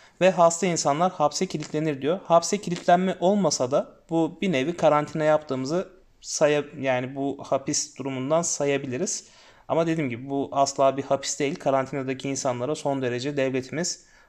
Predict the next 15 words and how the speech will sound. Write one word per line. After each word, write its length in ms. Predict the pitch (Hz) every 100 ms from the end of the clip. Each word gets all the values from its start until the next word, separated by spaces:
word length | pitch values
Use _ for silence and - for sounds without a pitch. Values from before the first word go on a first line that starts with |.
| _ -
bakımını 340 | 131 127 143
güzel 360 | 147 139 139 135
bir 60 |
şekilde 380 | 131 135 127 127
yapıyor 400 | 147 151 165 151
diyorum. 280 | 160 139 196 - - - _ _ -
Ve 320 | 175 170 202 - _ _ _
şuradan 500 | - - 190 151 180 185 -
hileler 480 | 151 156 165 185 185
kısmından 600 | 165 147 135 143 185 - _ _ _ -
Tanrı 340 | - 151 165 175
gücünü 320 | 151 160 160
açıyorum. 460 | 143 - 160 156
Neden 240 | 147 165 165
açıyorum? 480 | 147 - 143 180